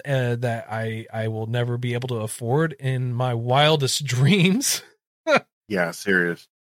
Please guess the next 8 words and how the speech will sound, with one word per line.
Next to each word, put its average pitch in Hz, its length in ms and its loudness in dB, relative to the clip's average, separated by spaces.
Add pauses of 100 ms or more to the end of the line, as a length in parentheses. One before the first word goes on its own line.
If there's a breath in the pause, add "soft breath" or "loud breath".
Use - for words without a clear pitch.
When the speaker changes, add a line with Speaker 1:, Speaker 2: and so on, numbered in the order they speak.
(100)
Speaker 1:
Um, 175 400 0
as 196 180 2
well 247 160 6
as 240 100 4
some, 262 200 2
uh, 254 240 4
interesting 262 420 -2
coincidences, 190 1000 -4